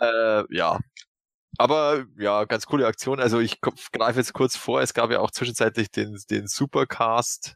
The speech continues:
mit Brian Flynn wieder. Und da hat er ja auch gesagt, dass das eigentlich, ähm, schon eben von Anfang an geplant war,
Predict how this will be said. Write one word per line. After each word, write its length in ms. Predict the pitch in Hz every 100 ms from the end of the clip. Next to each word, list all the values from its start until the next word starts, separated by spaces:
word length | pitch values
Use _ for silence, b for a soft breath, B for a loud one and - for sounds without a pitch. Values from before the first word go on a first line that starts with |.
| _ _ _ -
mit 100 | 107
Brian 260 | 107 104
Flynn 260 | 104 120 123
wieder. 520 | 120 113 113 113 113
Und 240 | - 107 104
da 100 | 110
hat 100 | 110
er 60 |
ja 100 | 107
auch 160 | 95 107
gesagt, 240 | - 107
dass 160 | 107 -
das 180 | 107 - -
eigentlich, 960 | 98 120 120 117 104 113 113 - - - _ _ -
ähm, 880 | 110 104 101 101 98 98 98 98 98 _ _ _ - -
schon 380 | - 110 104 - - -
eben 220 | 113 113
von 120 | 123
Anfang 360 | 104 110 113 104
an 180 | 98 131
geplant 540 | 131 117 104 117 117
war, 500 | 110 107 110 113 95